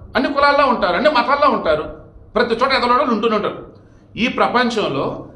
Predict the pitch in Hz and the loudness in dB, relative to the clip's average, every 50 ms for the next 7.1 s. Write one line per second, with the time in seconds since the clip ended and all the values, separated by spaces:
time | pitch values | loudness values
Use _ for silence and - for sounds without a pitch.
0 | - - - 147 180 214 - 269 269 262 226 190 175 175 185 185 226 247 240 240 | -12 -6 -4 -4 -4 -2 0 2 2 2 2 2 0 0 0 0 0 0 2 2
1 | 226 208 190 180 175 170 170 160 147 139 151 190 226 - - 120 110 139 135 196 | 2 0 0 -2 -2 -2 -2 -2 -4 -4 -6 -6 -8 -8 -8 -8 -6 -6 -2 0
2 | 202 202 202 202 190 196 190 - - - - - - - - - - - - - | 2 2 4 2 2 0 -4 -6 -8 -12 -16 -20 -20 -20 -20 -20 -20 -20 -20 -8
3 | - 262 285 269 254 247 262 285 - 277 269 220 220 220 277 269 262 - 220 214 | -6 -4 0 2 2 2 2 0 2 2 2 2 2 2 0 -2 2 2 2 2
4 | 214 262 262 254 247 240 233 214 220 214 214 220 220 208 190 - 185 202 220 214 | 4 2 2 4 2 2 2 2 2 2 2 2 0 0 -2 -4 -4 -6 -4 -2
5 | 220 220 208 233 240 233 277 277 269 247 226 214 202 196 180 - 143 180 202 - | 0 0 0 0 -2 0 0 2 2 2 2 2 0 0 -4 -6 -6 -6 -4 -4
6 | - - 240 262 269 277 269 277 269 254 240 247 240 247 240 - - - 233 226 | -2 -2 -2 0 2 0 0 0 -2 -2 -2 0 0 0 -2 -4 -4 0 0 0
7 | 214 226 | 0 -2